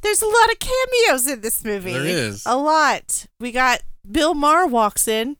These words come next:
Speaker 2: Yeah.
Speaker 1: John Lovitz gets talked to.
Speaker 2: Mister Belvedere makes an appearance a couple
Speaker 1: John,
Speaker 2: of times.
Speaker 1: John Witherspoon.
Speaker 2: Yeah.
Speaker 1: Witherspoon. And Birdie Bird.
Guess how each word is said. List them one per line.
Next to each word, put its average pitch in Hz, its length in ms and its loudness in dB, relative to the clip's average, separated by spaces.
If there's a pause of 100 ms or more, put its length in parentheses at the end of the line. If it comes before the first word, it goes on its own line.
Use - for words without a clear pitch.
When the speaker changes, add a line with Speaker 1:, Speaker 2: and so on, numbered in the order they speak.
(300)
Speaker 2:
Yeah. 160 80 -10
Speaker 1:
John 294 420 2
Lovitz 359 600 2
gets - 280 -2
talked - 400 -2
to. 294 300 -2 (220)
Speaker 2:
Mister 147 340 0
Belvedere 131 580 0
makes 107 300 -2
an 110 80 -6
appearance 107 480 -6
a 220 40 -6
couple 277 160 0 (100)
Speaker 1:
John, 269 80 -2
Speaker 2:
of - 40 -12
times. 95 320 -6
Speaker 1:
John 254 360 0
Witherspoon. 269 1160 -2
Speaker 2:
Yeah. 214 200 -6
Speaker 1:
Witherspoon. 254 760 -2 (460)
And 233 320 -4
Birdie 302 500 0 (120)
Bird. 240 500 0